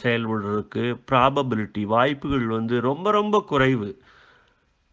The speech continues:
நீதிபதிகள் அஞ்சு பேரும் ஒருத்தருக்கு ஒருத்தர் கையை பிசைறாங்க. அப்புறம் அந்த அம்மாவோட சூழ்நிலையை பார்க்கறாங்க. அந்த அம்மா உறக்கம் இல்லாமல்,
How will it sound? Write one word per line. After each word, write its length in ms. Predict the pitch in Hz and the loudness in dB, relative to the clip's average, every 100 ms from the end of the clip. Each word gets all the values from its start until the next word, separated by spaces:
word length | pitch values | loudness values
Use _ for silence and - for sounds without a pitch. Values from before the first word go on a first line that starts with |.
| _ _ _ | _ _ _
நீதிபதிகள் 1040 | - 123 127 208 233 220 185 160 143 147 | -8 -4 -2 0 0 2 2 2 2 4
அஞ்சு 400 | 135 127 151 175 | 4 2 2 0
பேரும் 500 | 151 147 151 143 123 | 2 2 2 0 0
ஒருத்தருக்கு 640 | 113 117 127 131 135 131 131 | -2 -2 -2 -2 -6 -2 -2
ஒருத்தர் 600 | 123 143 139 131 120 107 | -2 -2 2 2 0 -4
கையை 380 | - 120 135 135 | -2 -2 -2 -2
பிசைறாங்க. 760 | 113 - 127 110 101 95 - - - - _ _ - - _ _ _ _ _ _ _ _ | -4 0 0 0 -2 -6 -10 -16 -20 -20 _ _ -20 -20 _ _ _ _ _ _ _ _
அப்புறம் 640 | - 160 139 107 95 - _ _ _ _ _ _ _ _ | -4 0 2 0 -4 -12 _ _ _ _ _ _ _ _
அந்த 260 | 135 156 139 | -4 4 4
அம்மாவோட 560 | 202 262 240 208 156 | 4 2 2 2 0
சூழ்நிலையை 480 | 131 139 131 123 117 | 0 0 2 0 0
பார்க்கறாங்க. 440 | 110 104 107 104 110 | -2 -4 -4 -6 -4
அந்த 200 | 101 104 | -2 -2
அம்மா 280 | 123 127 117 | 0 0 2
உறக்கம் 480 | 117 123 - 127 | 2 0 0 -4
இல்லாமல், 720 | 113 104 101 98 101 101 107 | -2 -4 -6 -6 -6 -8 -10